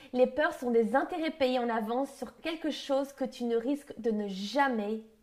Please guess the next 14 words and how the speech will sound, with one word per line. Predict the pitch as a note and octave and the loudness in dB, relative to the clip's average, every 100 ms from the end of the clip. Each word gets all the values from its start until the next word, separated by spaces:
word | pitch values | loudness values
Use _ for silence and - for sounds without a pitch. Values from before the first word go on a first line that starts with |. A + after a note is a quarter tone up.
| - | -2
posséder. » | A3+ A3+ G3+ F3+ F3+ - - _ | -2 0 -4 -6 -12 -18 -20 _
Elles | C4+ | 4
ne | D4 | 4
sont | D4 D4+ | 2 2
pas | F#4 | 2
toutes | F#4+ - | 2 2
mauvaises, | C#4 A#3 G3 F#3 - | 4 4 2 0 -4
si | - A3+ | -10 -6
tu | C4+ | -4
penses | C4+ C#4+ | -2 -4
par | C#4+ B3+ A#3 | -2 -2 -2
exemple | G#3+ A#3+ A#3 | -2 -2 2
aux | A#3 | 2
animaux. | G#3+ G#3+ G#3 F#3+ | 2 0 0 -2